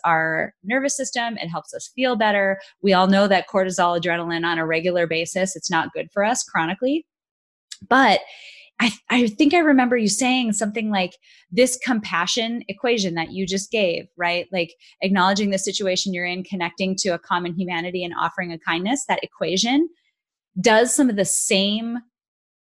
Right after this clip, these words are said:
downregulation work. It's some of the same, it, like,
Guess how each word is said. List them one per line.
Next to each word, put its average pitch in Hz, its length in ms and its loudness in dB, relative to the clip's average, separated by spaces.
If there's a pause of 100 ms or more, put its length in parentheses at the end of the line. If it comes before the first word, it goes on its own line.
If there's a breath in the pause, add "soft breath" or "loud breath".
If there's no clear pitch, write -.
(320)
downregulation 185 880 2
work. - 340 -4
It's 190 260 0
some 214 180 2
of 196 80 2
the 196 80 2
same, 190 500 0
it, 180 120 -6
like, 180 180 -2